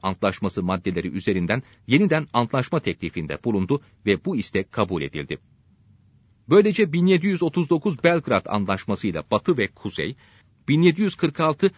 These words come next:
Osmanlı-Avşar Antlaşması'yla da Doğu hudutlarını emniyet altına alan birinci Mahmud Han'a muharebelerdeki muzafferiyet üzerine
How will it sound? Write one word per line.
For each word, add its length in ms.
Osmanlı-Avşar 1000
Antlaşması'yla 760
da 120
Doğu 220
hudutlarını 720
emniyet 380
altına 380
alan 360
birinci 320
Mahmud 380
Han'a 360
muharebelerdeki 920
muzafferiyet 720
üzerine 400